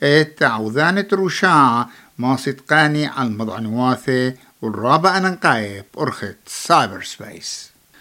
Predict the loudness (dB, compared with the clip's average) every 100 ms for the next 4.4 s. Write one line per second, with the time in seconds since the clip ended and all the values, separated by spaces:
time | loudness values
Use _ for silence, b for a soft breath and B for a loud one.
0 | B B B -2 -2 4 4 4 4 0
1 | 2 2 2 4 4 4 2 -2 -4 2
2 | 4 4 0 0 2 0 0 0 0 -2
3 | -2 -4 -4 0 0 0 0 2 0 -4
4 | -2 2 2